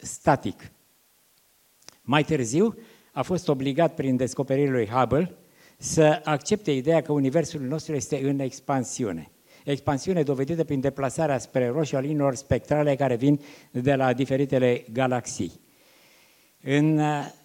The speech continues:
încercarea sa de a explica teoria relativității și, uh,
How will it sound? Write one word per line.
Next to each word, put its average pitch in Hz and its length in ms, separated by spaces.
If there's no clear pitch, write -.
încercarea 170 680
sa 123 300
de 107 140
a 143 40
explica 147 420
teoria 160 400
relativității 131 1120
și, 135 640
uh, 131 400